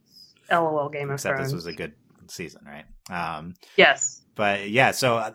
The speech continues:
Speaker 2: so that's, we talked about, I remember we talked about this on the season two podcast, which is like, um, I, there's some episodes of Hilda which were original stories, but for the most part, it was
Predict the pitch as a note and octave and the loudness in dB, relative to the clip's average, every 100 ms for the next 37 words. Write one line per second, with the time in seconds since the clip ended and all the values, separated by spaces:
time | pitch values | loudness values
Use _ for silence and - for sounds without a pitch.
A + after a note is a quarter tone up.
0 | - - D3 E3+ - C#3 E3+ G3+ G3+ D3+ | -10 0 6 6 6 -2 4 4 6 6
1 | A#2+ C3 D3+ D#3 C#3 A#2+ A#2 G#2 G2+ - | 6 6 2 2 4 2 2 -2 -2 -6
2 | F#2+ F#2 G2 E2+ E2+ F2+ E2 E2 - - | -6 -6 -8 -8 -10 -12 -12 -14 -16 -12
3 | D#2 - F2 F#2 E2+ D#2+ D2+ D#2 _ _ | -12 -10 -12 -10 -8 -8 -8 -12 _ _
4 | _ _ _ _ _ _ _ _ G#2+ G2+ | _ _ _ _ _ _ _ _ 0 2
5 | F#2+ F2+ F2 F2 F2 _ _ _ - B2 | 4 2 -2 -10 -14 _ _ _ -6 -4
6 | A#2+ C3+ - C#3 C#3+ C3+ - C3+ D3+ D#3+ | -4 -6 -10 0 2 2 6 6 6 0
7 | D#3 C3 B2+ A#2+ B2 G#2+ G#2 G#2+ G2 F#2+ | 0 -2 0 -2 -2 -4 0 0 0 -4
8 | F#2 G2 F2+ F2+ F2+ F2+ E2+ - F2 F2 | -4 -8 -6 -6 -8 -8 -8 -8 -6 -4
9 | G#2+ A2 G2+ F2+ F2+ E2+ E2+ F2 F2+ - | -4 -4 -8 -8 -10 -8 -10 -8 -8 -8
10 | - F2+ E2+ E2 D#2+ D#2 D2+ D2+ D2+ - | -2 -2 0 -6 -8 -8 -6 -8 -10 -10
11 | - | -10